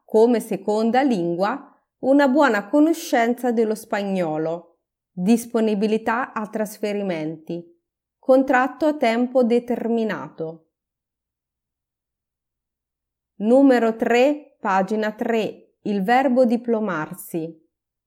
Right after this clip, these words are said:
Mi sono diplomato. Ti sei diplomato.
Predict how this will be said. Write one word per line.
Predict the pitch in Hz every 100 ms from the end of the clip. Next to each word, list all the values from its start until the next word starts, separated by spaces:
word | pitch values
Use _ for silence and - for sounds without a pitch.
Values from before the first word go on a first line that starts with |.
| _ _ _ _ _ _ _
Mi | - 190
sono | 196 208 196 196
diplomato. | 180 185 190 180 175 160 156 - 214 240 302 - _ _ _ _ _ _ _ _ _ _ _ _ _ _ _ _ _
Ti | - 208
sei | - 190 185 170
diplomato. | 175 - 170 165 147 147 - 196 208 269 285 _